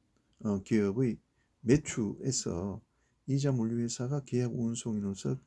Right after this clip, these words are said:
어, 획득하는 그런, 어, 수입도 해운 기업의 매출에 잡을 수 있다, 이렇게 말할 수 있고요.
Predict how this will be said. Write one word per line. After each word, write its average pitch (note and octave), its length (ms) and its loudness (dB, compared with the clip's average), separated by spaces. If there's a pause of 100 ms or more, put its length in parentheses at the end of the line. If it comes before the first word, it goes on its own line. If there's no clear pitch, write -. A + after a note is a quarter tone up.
(500)
어, - 280 -12 (1300)
획득하는 A2 680 -2 (380)
그런, D#3 440 -2 (840)
어, F#2+ 180 -4
수입도 C3+ 640 -2 (640)
해운 G#2+ 200 2
기업의 G2+ 280 -4
매출에 B2 420 -2 (260)
잡을 A#2 200 -4
수 - 100 -4
있다, G#2+ 280 -2
이렇게 - 280 -4
말할 F2+ 220 -2
수 - 160 -8
있고요. D#3+ 260 -6